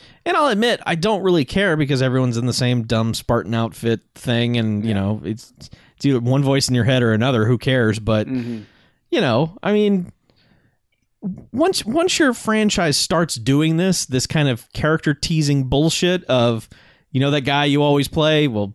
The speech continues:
Speaker 1: forget that. You're gonna be someone else. It's like,
Speaker 2: Mm-hmm.
Speaker 1: come on, guys. Why? Just, if you don't want people to play as that character anymore, just have the fucking balls to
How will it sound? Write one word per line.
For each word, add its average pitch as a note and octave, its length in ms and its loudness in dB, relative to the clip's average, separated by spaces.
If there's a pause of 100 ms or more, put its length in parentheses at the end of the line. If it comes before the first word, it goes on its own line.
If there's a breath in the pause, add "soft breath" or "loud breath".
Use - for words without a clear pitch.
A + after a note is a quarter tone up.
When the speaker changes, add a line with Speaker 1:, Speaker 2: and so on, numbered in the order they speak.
(120)
Speaker 1:
forget A2+ 460 -6
that. E3+ 320 2
You're B2 100 -2
gonna B2 180 0
be C3+ 140 0
someone F3 320 0
else. F3 340 0
It's D3 160 -4
like, D#3+ 180 2
Speaker 2:
Mm-hmm. A2 180 -10
Speaker 1:
come D4 40 -4
on, G#2 160 -2
guys. A2 540 -2
Why? - 280 -4 (1000 soft breath)
Just, G#3+ 220 -4 (500)
if A#3+ 160 -2
you B3 120 4
don't C4 220 2
want B3+ 160 0
people A3+ 220 2
to G3+ 60 -2
play G#3+ 240 0
as G3 80 0
that G3 160 0
character G#3 320 2
anymore, G3+ 360 4
just F#3 240 -2
have D4 160 -2
the A3 60 -2
fucking G3+ 300 -2
balls C#3 400 2
to B2 180 0